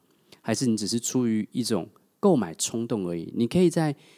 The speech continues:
呃，看到这些问题之后，暂停我们的影片，然后去思考一下，去做一下这样的练习。又或者是你忽略那些让你怦然心动的事物，你用你的逻辑的思考告诉自己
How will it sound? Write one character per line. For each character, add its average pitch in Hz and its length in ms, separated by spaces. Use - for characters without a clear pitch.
呃， 95 100
看 - 120
到 190 120
这 170 100
些 156 60
问 151 200
题 120 120
之 - 160
后， 110 160
暂 143 240
停 104 100
我 90 60
们 90 80
的 92 40
影 - 160
片， 107 300
然 92 100
后 113 120
去 127 100
思 208 260
考 131 220
一 90 60
下， 107 200
去 - 100
做 - 260
一 123 40
下 117 180
这 - 100
样 107 80
的 87 100
练 82 280
习。 - 200
又 185 120
或 175 220
者 117 100
是 110 300
你 123 100
忽 208 220
略 214 120
那 196 100
些 165 220
让 160 180
你 95 220
怦 165 140
然 135 160
心 147 200
动 143 180
的 104 40
事 143 300
物， 127 260
你 110 100
用 147 180
你 110 80
的 98 120
逻 98 320
辑 131 180
的 113 100
思 151 300
考 - 180
告 131 160
诉 127 120
自 120 100
己 101 240